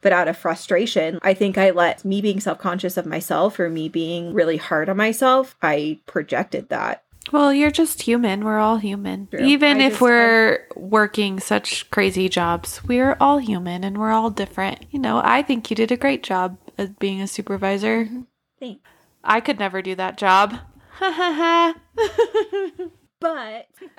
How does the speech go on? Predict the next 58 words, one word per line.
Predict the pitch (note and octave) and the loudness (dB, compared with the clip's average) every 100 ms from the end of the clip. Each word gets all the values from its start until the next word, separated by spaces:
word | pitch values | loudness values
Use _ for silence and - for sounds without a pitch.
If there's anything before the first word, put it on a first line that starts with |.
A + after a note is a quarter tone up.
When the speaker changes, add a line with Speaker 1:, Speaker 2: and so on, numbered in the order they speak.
| C4+ | -2
Speaker 2:
Yeah, | C4+ | 2
I | E4 | 2
Speaker 1:
um, | A4 | 2
Speaker 2:
could | B4 B4+ | 2 2
never | G4+ C#4 D#4 | 2 4 2
do | C#4+ C#4+ | 0 0
that | C4+ | 0
job, | A#3 G#3+ F#3+ - | 0 -2 -2 0
but | B3 A3+ G3+ - | 4 4 2 -4
let | B3 D4 D#4+ | -2 -2 0
me | G#4 | -4
tell | G#4+ D#4 C4+ | -2 0 2
you | C4+ G#3 F#3+ | 0 -2 -2
how | G3+ G#3 | 0 4
I | A3+ G3+ G3 | 4 4 4
would | F#3 | 0
do | D#3+ F3 | -2 -4
it. | - - - | -4 -6 -2
<laughs> | F4+ - G4 - G#4 F#4+ F4 D4 - - - - - - | 0 2 -2 2 2 2 -2 -6 -10 -14 -14 -16 -20 -2
Speaker 1:
Or, | D#4+ E4 | 2 4
and | C#4+ C#4 | 4 2
there | C#4 | 0
were | F#4+ | -2
times | - A3+ A3+ A3+ | -6 -6 -6 -6
where | A3+ | -6
people | A3 A3 A3+ | -6 -2 0
were | A3 G#3 | 2 0
so | - A3+ | 0 -2
frustrated | - A3+ A#3 A#3 A3+ | 0 0 2 0 2
that | G#3+ | 2
I | G3 G3+ | 2 2
just | A3+ | -2
went | A3+ | -2
over | A3+ A3+ | 0 2
there | A#3 | 2
and | A#3 | 2
gave | A3+ A#3 | 2 2
them | B3 | 2
a | A#3 F3+ | 0 0
hug. | G3 B3+ G#3+ - - _ | 2 2 0 -4 -12 _
There | A3 C#4 | 2 4
were | G#4 | 4
moments | C#4 F#3 G#3 G#3 | 2 2 0 0
where | A3 A3 | 0 2
that's | A3+ A3+ | 2 2
all | C#4+ | 4
I | D4+ | 4
needed | B3+ G3 G#3 G#3 | 4 2 0 -2
was | E3+ | -4
somebody | - F#3+ F#3+ | -2 0 0
to | F3 | -2
just | E3+ E3+ - | -2 -4 -2
give | E3+ A3 | -4 0
me | C#4+ | 2
a | D4 | 2
hug | C4+ A3+ A3 | 4 2 2
and | - G3+ F#3+ | 0 -2 -2
say, | G3 F3 F3 E3+ E3+ | 0 0 2 0 -2